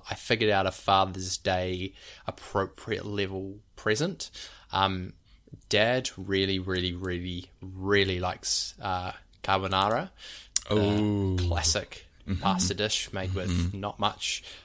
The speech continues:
Speaker 1: other than, you know what I realized a few years ago? I was like, "Oh, this is just bacon and eggs." <laughs> Like,
Speaker 2: Uh, yeah,
Speaker 1: it
Speaker 2: well,
Speaker 1: is
Speaker 2: yeah.
Speaker 1: bacon and eggs
Speaker 2: Yes.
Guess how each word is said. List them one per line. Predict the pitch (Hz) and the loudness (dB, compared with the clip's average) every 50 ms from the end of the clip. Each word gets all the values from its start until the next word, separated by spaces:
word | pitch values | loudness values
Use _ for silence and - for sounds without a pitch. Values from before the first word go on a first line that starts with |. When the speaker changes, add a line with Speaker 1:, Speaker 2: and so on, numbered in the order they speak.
| - - | -10 -6
Speaker 1:
other | - 92 92 | -4 -4 -4
than, | 92 95 92 92 92 | -4 -6 -8 -8 -8
you | 92 - - - - - - - - - - - | -10 -12 -18 -20 -20 -20 -20 -20 -20 -6 0 2
know | 143 170 | 4 6
what | 185 | 8
I | 165 | 8
realized | 127 110 101 98 95 101 101 - - | 8 8 8 8 6 6 4 2 0
a | |
few | - 104 95 | -2 -2 0
years | 92 92 95 98 | 0 0 0 0
ago? | 98 98 95 | 0 -2 -2
I | 110 | 0
was | 117 117 120 | -2 -2 0
like, | 113 101 - - | -2 -2 -2 0
"Oh, | 139 147 143 95 | 0 2 2 2
this | 98 107 - | 0 0 0
is | 143 - | 0 0
just | - 117 - - | -2 -4 -4 -2
bacon | 95 95 95 101 92 | -2 0 0 0 0
and | 90 92 95 | 0 -2 -2
eggs." | 92 87 - - - - - - - - | -4 -4 -4 -6 -6 -6 -6 -10 -20 -20
<laughs> | - - - - | -20 -14 -8 -6
Like, | - - - - - - - - - 104 - - - - | -6 -6 -6 -8 -12 -14 -16 -14 -12 -12 -10 -10 0 6
Speaker 2:
Uh, | - 120 110 - | 8 8 8 8
yeah, | 95 92 104 - | 6 4 6 6
Speaker 1:
it | 113 110 | 8 8
Speaker 2:
well, | 113 | 8
Speaker 1:
is | 113 107 | 10 12
Speaker 2:
yeah. | 120 127 104 | 12 12 12
Speaker 1:
bacon | - 113 113 107 - 120 113 | 12 10 8 8 6 2 2
and | 110 104 104 | 2 2 4
eggs | 104 101 | 4 6
Speaker 2:
Yes. | 127 135 - - | 6 6 6 4